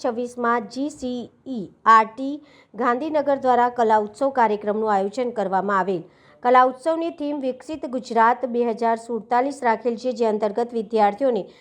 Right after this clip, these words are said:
ગુજરાતના ભવિષ્ય અંગે વિચારવા, કલ્પના કરવા અને પોતાની કલા દ્વારા તેને અભિવ્યક્ત કરવા માટે એક મંચ પૂરો પાડવાના ઉદ્દેશથી આવી સ્પર્ધાનું આયોજન શાળા કક્ષાએ કરવાનું નક્કી કરવામાં આવેલ હોય,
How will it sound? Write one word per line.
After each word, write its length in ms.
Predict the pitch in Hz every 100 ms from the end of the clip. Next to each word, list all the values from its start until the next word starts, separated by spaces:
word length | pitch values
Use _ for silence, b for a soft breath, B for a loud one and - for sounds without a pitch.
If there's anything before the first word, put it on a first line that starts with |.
| B B -
ગુજરાતના 520 | 262 247 269 302 339
ભવિષ્ય 440 | 285 240 285 277
અંગે 220 | 311 277 285
વિચારવા, 560 | 254 214 240 233 247
કલ્પના 440 | 254 226 214 226 220
કરવા 320 | 220 214 247
અને 140 | 233
પોતાની 460 | 233 226 220 220 220
કલા 320 | 226 220 254
દ્વારા 300 | 233 233 226
તેને 260 | 233 226 214
અભિવ્યક્ત 580 | 196 220 196 240 247
કરવા 340 | 262 208 185 202
માટે 340 | 226 220 175 b b b b b
એક 200 | 254 254
મંચ 360 | 254 262 294 302
પૂરો 280 | 233 226 214
પાડવાના 580 | 214 208 220 233 220 220
ઉદ્દેશથી 520 | 214 202 226 226 254
આવી 180 | 208 208
સ્પર્ધાનું 600 | 214 220 202 247 247 233
આયોજન 400 | 196 196 233 175 b b b b -
શાળા 320 | 294 262 311
કક્ષાએ 480 | 330 285 - 269 277
કરવાનું 500 | 277 233 220 220 240
નક્કી 280 | 220 214 214
કરવામાં 460 | 214 196 196 240
આવેલ 240 | 220 208 220
હોય, 280 | 214 233